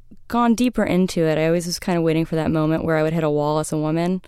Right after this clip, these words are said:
and, you know, not be able to get access to these, these characters. But I never hit that wall, and I think that's why I've kind of realized that this is a gendered thing, and that a big reason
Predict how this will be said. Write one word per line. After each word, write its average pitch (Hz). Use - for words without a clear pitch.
and, 156
you 156
know, 151
not 156
be 160
able 156
to -
get 156
access 151
to 156
these, 151
these -
characters. 170
But 202
I 208
never 220
hit 220
that 175
wall, 170
and 165
I 170
think 196
that's 180
why 170
I've 165
kind 170
of 156
realized 156
that 160
this 160
is 156
a 156
gendered 156
thing, 180
and 170
that 151
a 170
big 175
reason 170